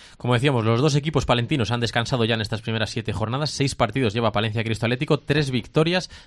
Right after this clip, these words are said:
dos empates y una derrota. De momento, ocho goles a favor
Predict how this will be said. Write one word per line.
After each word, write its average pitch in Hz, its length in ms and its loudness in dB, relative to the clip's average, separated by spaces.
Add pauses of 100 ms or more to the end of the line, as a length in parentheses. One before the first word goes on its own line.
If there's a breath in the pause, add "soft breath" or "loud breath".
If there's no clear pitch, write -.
dos 127 280 2
empates 151 580 0
y 123 120 0
una 123 160 2
derrota. 104 320 0
De 98 60 -2
momento, 107 320 0
ocho 113 180 -2
goles 120 240 2
a 117 60 -2
favor 147 320 0